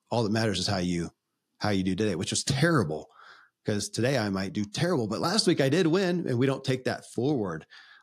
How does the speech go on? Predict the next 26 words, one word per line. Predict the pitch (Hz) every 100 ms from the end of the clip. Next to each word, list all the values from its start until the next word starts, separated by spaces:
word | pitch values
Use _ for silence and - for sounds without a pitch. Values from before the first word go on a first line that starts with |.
| _ -
uh, | 95 92
with | 101 110
that | 107 95
long-term | 117 107 107 110 107 - 110 98 95 92 - _ _ _ _ _
confidence. | - 117 117 92 90
I'll | 147
probably | - 196 160
title | - 113 139 110
this | 87 78
The | -
Mindset | 104 104 107 123 117 - 101
of | 95
Confidence, | 95 107 - 95 69 - - - _ _
Tom. | - 90 85 98 - _
And | - 123
maybe, | 131 165 131 120
but | 107 120
it's, | 117 -
it | 143
feels | - 135 151 123
like, | 113 - - - -
I | 131
do | 120 156
feel | 160 139
like | 123 117
the, | 113